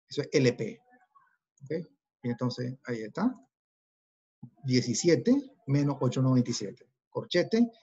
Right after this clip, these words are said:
eso tiene que ser i-, menor o igual que el momento plástico, doscientos veintisiete. Y entonces, uno treinta y dos multiplicado por este corchete,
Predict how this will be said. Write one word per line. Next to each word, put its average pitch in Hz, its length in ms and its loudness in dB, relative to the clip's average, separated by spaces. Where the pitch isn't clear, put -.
eso 131 260 -2
tiene 131 220 2
que 131 120 0
ser 131 180 0
i-, 123 220 0
menor 127 420 2
o - 20 2
igual 131 260 2
que 131 100 -2
el 117 60 2
momento 113 380 -4
plástico, 151 680 -4
doscientos 127 400 -6
veintisiete. 160 720 0
Y 123 80 0
entonces, 135 440 0
uno 208 280 4
treinta 127 360 2
y 110 60 -6
dos 175 420 0
multiplicado 135 680 -2
por 135 160 -2
este 135 260 -6
corchete, 139 880 -2